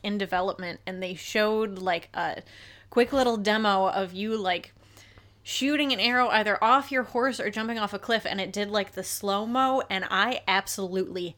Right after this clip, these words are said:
hated it. I'm like, "That is not a Zelda game." I got very angry, so I wasn't quite sure, like, what to expect when the first trailer came out, but with every trailer that came out, I got excited.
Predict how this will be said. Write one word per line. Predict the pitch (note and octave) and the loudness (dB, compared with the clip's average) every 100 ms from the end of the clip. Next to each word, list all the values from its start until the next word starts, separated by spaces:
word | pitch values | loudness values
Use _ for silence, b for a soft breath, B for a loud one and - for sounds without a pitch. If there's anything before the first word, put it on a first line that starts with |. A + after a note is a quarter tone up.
| _ | _
hated | - - F#3 G3 F3+ C#3 | -18 -10 -4 -2 -2 -4
it. | - - - - B B B G#3 | -6 -8 -10 -12 B B B -2
I'm | A3+ | 2
like, | G#3 F#3+ | 2 8
"That | B3 A#3+ | 8 8
is | G3 | 4
not | A3 A#3+ | 6 8
a | B3 | 6
Zelda | A3 A#3 A#3 | 6 6 6
game." | A#3 A#3+ | 6 6
I | - A3 | 6 6
got | G3+ | 4
very | F#3 G3+ A3 A#3 | 4 4 6 4
angry, | G3+ G#3 A#3 B3+ | 2 0 0 -2
so | B3+ A3 | -2 0
I | G#3 | 2
wasn't | G3+ G3+ A#3+ A#3 | 4 2 0 -4
quite | - A3+ G3+ | 0 0 -2
sure, | - G#3 A3+ A#3+ | -4 -2 0 0
like, | G3+ F3 - - B B B B B | 0 -2 -4 -18 B B B B B
what | - G#3 | 2 2
to | B3 | 2
expect | A#3 - A#3 A#3 | 0 2 0 0
when | A3 | -4
the | G3+ | -4
first | A3+ - | -4 -4
trailer | G#3+ G#3 A#3 | -2 0 0
came | C4 C4 C4 | 0 -2 0
out, | C4 A#3 | -2 -2
but | G#3 F#3+ | 0 0
with | G3 - | -2 0
every | G#3 A3+ C#4 | 2 2 0
trailer | C4 A3+ A#3+ B3 | -2 -2 -2 -2
that | A3 F#3 | -4 -6
came | - G#3 | -8 -6
out, | G#3 G#3+ | -4 -2
I | F3+ | 0
got | G3 | 0
excited. | F#3 - - G3 A3+ A#3+ | -2 -4 -4 -2 -4 -6